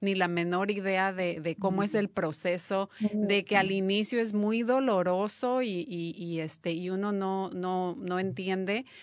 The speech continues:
Speaker 1: todo esto. Así que qué bueno que tengan este,
Speaker 2: Sí.
Speaker 1: este grupo de asesoras que las, las acompañen y las ayuden en este proceso, que es muy
Speaker 2: Sí.
Speaker 1: importante.
Speaker 2: Sí, tenemos asesoras, eh, eh, la, la, eh, I V C L C Lactation Consultant,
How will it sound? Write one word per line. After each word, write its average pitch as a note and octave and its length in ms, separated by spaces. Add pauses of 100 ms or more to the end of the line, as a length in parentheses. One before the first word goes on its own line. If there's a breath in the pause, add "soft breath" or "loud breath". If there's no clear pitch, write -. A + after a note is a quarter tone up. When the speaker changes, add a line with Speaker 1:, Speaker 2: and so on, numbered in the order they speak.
(220 loud breath)
Speaker 1:
todo G3 300
esto. F#3+ 300
Así F#3 220
que G3 160
qué F#3+ 140
bueno F3+ 360
que E3+ 300
tengan F3 400
este, F3 460
Speaker 2:
Sí. F3+ 60
Speaker 1:
este F3 220
grupo F3+ 300
de F#3 100
asesoras E3 540
que F#3 140
las, D#3 260
las D#3+ 300
acompañen E3 640
y E3 80
las D#3 240
ayuden E3 420
en D3+ 140
este D#3+ 240
proceso, D#3 580
que - 120
es D#3 120
muy C#4+ 160
Speaker 2:
Sí. D4 60
Speaker 1:
importante. E3 760 (340)
Speaker 2:
Sí, A3+ 360
tenemos F#3+ 420
asesoras, F#3+ 540
eh, E3+ 260
eh, D#3+ 680 (260)
la, E3 260
la, F3 220 (160)
eh, D#3+ 200 (120)
I F3+ 160
V F#3+ 100
C F#3+ 160
L E3+ 100
C F#3+ 140
Lactation F3+ 520
Consultant, F3+ 760